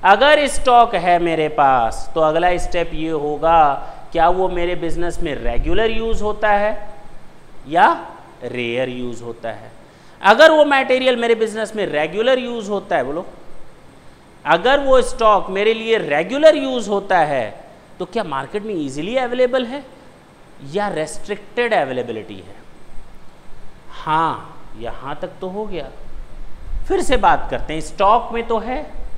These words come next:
लेकिन उसका यूज़ कभी कभी होता है। क्या होता है? क्या होता है?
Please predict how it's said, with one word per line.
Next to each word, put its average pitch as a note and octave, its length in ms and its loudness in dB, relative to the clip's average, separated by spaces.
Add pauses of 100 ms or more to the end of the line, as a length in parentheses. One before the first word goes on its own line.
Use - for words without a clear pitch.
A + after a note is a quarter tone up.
(280)
लेकिन D#3 220 -4
उसका F3+ 280 -2
यूज़ F3+ 340 -4 (100)
कभी G#3 440 -6 (120)
कभी B2+ 320 -4
होता G#2+ 300 -8
है। G2 80 -10
क्या C#3 180 -4
होता G3 220 0
है? - 440 0 (680)
क्या D3+ 120 -2
होता G#3 220 -2
है? - 420 -4